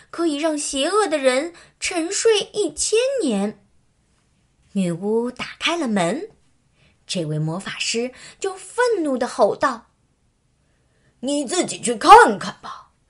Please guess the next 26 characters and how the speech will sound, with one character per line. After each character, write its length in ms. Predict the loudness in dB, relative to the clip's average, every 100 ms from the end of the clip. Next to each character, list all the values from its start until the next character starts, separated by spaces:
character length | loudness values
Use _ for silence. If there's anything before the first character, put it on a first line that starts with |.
| _ -12
那 200 | -4 -2
个 120 | 0
邪 240 | 0 2 4
恶 220 | 8 8
的 100 | 10
人 320 | 10 10 8 -6 -20
自 220 | -10 -10 -6
从 220 | -6 -4
喝 280 | -2 0 2
了 80 |
你 160 | 0 -4
的 120 | -6
汤， 480 | 4 10 10 8 -6 _ _ _ -12
他 140 | -12 -8
不 300 | 0 4 8
但 220 | 12 10
没 160 | 10 2
睡 180 | 2 4
着， 380 | 8 8 4 -6 _ -20 _
反 240 | 8 10
而 220 | 10 6
比 120 | 2 4
什 240 | 6 8
么 240 | 8 10
时 220 | 8 6 2
候 280 | 2 0